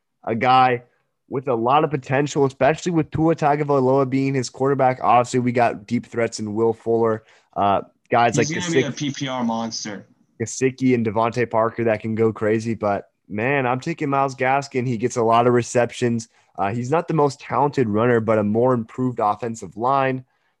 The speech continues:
Speaker 1: I gotta run with him. But, hey, another guy who could pull it off, too. I know I, I'm giving two picks for each. Travis Etienne out of Jacksonville. This guy, I'm seeing the mold. They're talking about how he's Alvin Kamara two point oh. They got their Lamar,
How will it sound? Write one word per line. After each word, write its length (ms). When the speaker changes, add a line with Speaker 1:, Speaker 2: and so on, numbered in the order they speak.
Speaker 1:
I 80
gotta 240
run 280
with 160
him. 200
But, 220
hey, 260
another 600
guy 560
who 160
could 200
pull 220
it 80
off, 240
too. 220
I 40
know 200
I, 240
I'm 100
giving 200
two 120
picks 240
for 80
each. 420
Travis 500
Etienne 560
out 160
of 80
Jacksonville. 760
This 180
guy, 380
I'm 180
seeing 400
the 80
mold. 400
They're 140
talking 360
about 200
how 160
he's 140
Alvin 360
Kamara 460
two 160
point 260
oh. 280
They 140
got 300
their 360
Lamar, 460